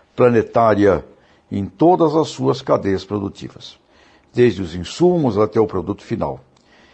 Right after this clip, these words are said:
E aqui segue a declaração do presidente da AproSoja Brasil, abre aspas.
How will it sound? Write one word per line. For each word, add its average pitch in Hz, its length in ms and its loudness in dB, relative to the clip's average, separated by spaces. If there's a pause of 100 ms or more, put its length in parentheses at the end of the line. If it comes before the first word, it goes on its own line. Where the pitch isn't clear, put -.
(200)
E 147 60 2
aqui 170 200 -2
segue 143 460 2
a 123 60 4
declaração 113 720 0
do 123 100 -4
presidente 107 640 -6
da 92 140 0
AproSoja 95 600 -4
Brasil, 135 520 2 (500)
abre 117 320 0
aspas. - 560 -6